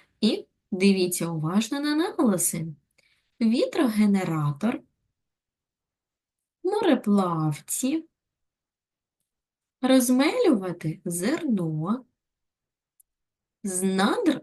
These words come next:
землі, на їхніх узбережжях, в Нідерландах, накопичують,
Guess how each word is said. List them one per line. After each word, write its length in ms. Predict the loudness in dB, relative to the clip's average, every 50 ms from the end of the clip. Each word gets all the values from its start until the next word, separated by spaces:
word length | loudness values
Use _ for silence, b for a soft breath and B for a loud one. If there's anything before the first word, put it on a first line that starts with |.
| -8 -8
землі, 880 | -8 -6 -2 0 2 2 2 2 0 -2 -2 -2 0 0 -2 -4 -4 -6 _ _ _ _ _ _ _ _ _ _ _ _ _ _ _ _ _ _ _ _ _ _ _ _ _ _ _ _ _ _ _ _ _ _ _ -6
на 220 | -2 0 2 2
їхніх 680 | 2 2 0 0 -2 -2 -2 -2 0 2 2 2 2 -2 -4 _
узбережжях, 1300 | 0 0 2 2 2 4 4 4 4 2 0 0 -2 -2 -2 -2 -2 -4 -6 -4 -2 -2 -2 -2 -4 -6 -10 _ _ _ _ _ _ _ _ _ _ _ _ _ _ _ _ _ _ _ -20 _ _ _ _ _ _ _ _ _ _ _ _ _ _
в 220 | 0 2 4 6
Нідерландах, 1500 | 6 6 6 4 4 4 2 4 4 4 2 2 2 0 0 -2 -2 -2 -2 -2 -4 -4 -2 -2 -2 -2 -4 -8 _ _ _ _ _ _ _ _ _ _ _ _ _ _ _ _ _ _ _ _ _ _ _ _ _ _ _ _ _ _ _ _ _ _ _ -20 _ _ _ _ _ _ -10
накопичують, 1500 | -8 -6 -6 -6 -2 -2 -2 -2 -2 0 0 2 2 2 2 2 0 -2 -2 -2 -2 0 2 0 0 0 -2 -4 -12